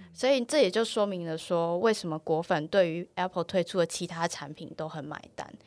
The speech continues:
它的 why 跟 how 都不会变，它的 what 会换。比如说我们刚好推出了很棒的电脑，我们刚好做出了很棒的 iPad，我们做出了很棒的手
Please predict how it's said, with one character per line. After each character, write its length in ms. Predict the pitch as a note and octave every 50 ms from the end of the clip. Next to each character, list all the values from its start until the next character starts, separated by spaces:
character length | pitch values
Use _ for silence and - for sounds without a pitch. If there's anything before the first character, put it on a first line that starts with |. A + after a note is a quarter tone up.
| _ _ _ _
它 160 | - D4+ D#4+
的 240 | D4+ C#4+ C#4 A#3+ A3 - - - - - _ _ - - A#3+
why 260 | C4 C4 A#3 G#3 F#3+
跟 240 | F#3+ - F#3+ F#3+ G3+
how 260 | G3+ - G#3 F3 D#3
都 140 | - - F3+
不 160 | F3 - E3+
会 140 | D#3+ D#3+ E3
变， 280 | E3 - F#3+ D3+ - - _ -
它 160 | - - G#3+
的 120 | G3+ F#3+ F3+
what 300 | F#3 F#3 A3 G#3+ - - - - - -
会 180 | - - G3+ F3
换。 260 | - - G3 E3+ - - _ _ _
比 80 | - F3+
如 60 | F3
说 160 | F3 - A3
我 60 | G#3 F3
们 120 | F3 F3+ F3+
刚 120 | - B3+
好 160 | C4+ C4 G3
推 160 | F3 - G#3 G3+
出 140 | G3+ -
了 80 | A3+ G3
很 160 | F3+ F3+ D#3+
棒 160 | - F#3 F3+
的 100 | F3 E3
电 240 | E3 - - F3+ D#3 -
脑， 200 | - - - - - - - - _ -
我 80 | -
们 100 | F3 F#3
刚 160 | F#3 - G#3
好 140 | G#3 G3+ F3
做 200 | F3 - A#3 G#3
出 200 | F#3+ - G#3 G3+
了 80 | F#3+ F#3
很 180 | F#3 F3+ D#3+
棒 260 | E3 F3+ F3+ E3+ E3+ E3+
的 160 | E3 D#3 - -
iPad， 520 | - E3 E3+ F3+ F3+ - - F3+ - - - - - - - -
我 80 | - -
们 140 | F3+ F3+ F#3
做 140 | - A3 G#3
出 120 | - A3+
了 60 | G#3
很 260 | G3 - G3 E3+ D#3
棒 160 | E3+ F#3 F#3 E3+
的 80 | D#3+
手 240 | D#3 - - - -